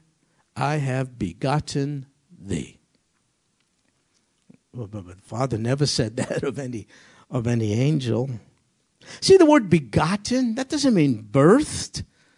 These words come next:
in the sense in which we think of it. Not at all. It meant, it meant the, it was a reference to a king coming into his exalted position. And Paul, I'll show you in just a second, attributes this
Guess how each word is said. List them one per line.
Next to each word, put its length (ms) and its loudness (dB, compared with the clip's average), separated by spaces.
in 160 -6
the 120 -6
sense 540 -2
in 140 -2
which 200 -4
we 140 0
think 320 0
of 220 0
it. 200 -2
Not 300 -2
at 160 0
all. 640 0
It 220 -4
meant, 400 0
it 200 2
meant 360 0
the, 340 6
it 60 6
was 160 6
a 60 8
reference 460 4
to 160 6
a 40 2
king 520 -2
coming 400 0
into 240 -4
his 160 -2
exalted 680 -4
position. 600 -4
And 300 0
Paul, 600 6
I'll 180 -4
show 240 -2
you 100 0
in 80 -2
just 240 -6
a 40 -6
second, 440 -6
attributes 840 -4
this 760 0